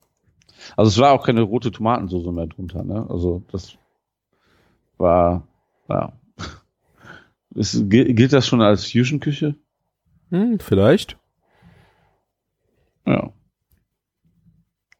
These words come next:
Speaker 1: Das kann sein, aber das war noch so eine Food Experience. Ansonsten war bei mir eher außer Meetup und Weihnachten nicht so viel los. Die übliche Völlerei bei Oma und O-,
Speaker 2: <laughs>
Speaker 1: Opa und so, ne? Und ja.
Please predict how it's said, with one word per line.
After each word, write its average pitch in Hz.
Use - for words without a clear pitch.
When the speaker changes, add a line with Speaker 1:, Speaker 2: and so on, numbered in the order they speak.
Speaker 1:
Das -
kann 117
sein, 101
aber 95
das 110
war 113
noch 110
so 110
eine 104
Food -
Experience. 117
Ansonsten 104
war 104
bei 98
mir 104
eher 98
außer 104
Meetup 95
und 95
Weihnachten 101
nicht 107
so 117
viel 113
los. 113
Die 104
übliche 107
Völlerei 98
bei 92
Oma 98
und 90
O-, -
Speaker 2:
<laughs> 107
Speaker 1:
Opa 104
und 95
so, 98
ne? 101
Und 92
ja. 82